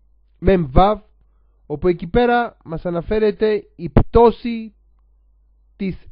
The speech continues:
Αιγύπτου πάλι από τα χε-, από τα χέρια των Βαβυλωνίων. Και ξεκινάει η Αφταρά, «Ανταβάρ ασέρ τιμπέρ Ασέμ»,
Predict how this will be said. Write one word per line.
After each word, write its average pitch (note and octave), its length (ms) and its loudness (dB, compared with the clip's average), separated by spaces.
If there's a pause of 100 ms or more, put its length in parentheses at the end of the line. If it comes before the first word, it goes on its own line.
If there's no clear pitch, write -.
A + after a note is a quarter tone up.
(120)
Αιγύπτου F3+ 760 -2
πάλι G#3+ 440 2
από - 160 -18
τα E3+ 100 -10
χε-, F3+ 140 -8
από E3 80 -6
τα D#3+ 80 -8
χέρια F#3+ 220 -4
των F3 80 0
Βαβυλωνίων. E3+ 680 2 (2250)
Και - 80 -20
ξεκινάει A#3+ 580 0
η A#3+ 80 0
Αφταρά, A3+ 600 0 (300)
«Ανταβάρ F3+ 600 0
ασέρ A#3 560 2
τιμπέρ G#3+ 420 2 (100)
Ασέμ», F3 640 0